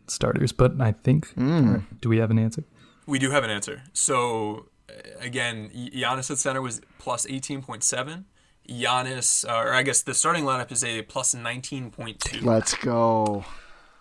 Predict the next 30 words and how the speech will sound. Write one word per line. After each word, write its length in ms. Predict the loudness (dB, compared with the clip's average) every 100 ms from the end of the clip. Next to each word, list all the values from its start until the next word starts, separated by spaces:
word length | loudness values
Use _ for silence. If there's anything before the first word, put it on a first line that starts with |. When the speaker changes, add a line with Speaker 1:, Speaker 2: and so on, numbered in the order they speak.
| -20
Speaker 3:
So 160 | -12 -6
just 240 | -2 0
ever 260 | 4 4 4
so 180 | 2 4
slightly 460 | 4 4 2 0
better. 360 | -8 -8 -8 -10 -18 -20 -20 -20 -20 -20 -20 -20 -6 2
Speaker 2:
But 120 | 4
I 80 | 4
think, 320 | 2 -2 -4
it's, 180 | -6 2
in 200 | 4 4
fairness, 440 | 2 2 2 2 0
I, 140 | 0
I 120 | 0
feel 200 | 2 4
like 140 | 4 4
those 180 | 0 2
Giannis 320 | 4 4 0
at 60 |
center 260 | 0 2 4
lineups 440 | 4 4 2 0 2
are 120 | 2
used 460 | 2 2 4 2 0
in 100 | 0
an 60 |
entirely 440 | 0 2 2 4 2
different 360 | -2 -2 -4
context. 640 | -2 0 2 2 2 2 0
I 80 | 4
think 260 | 4 2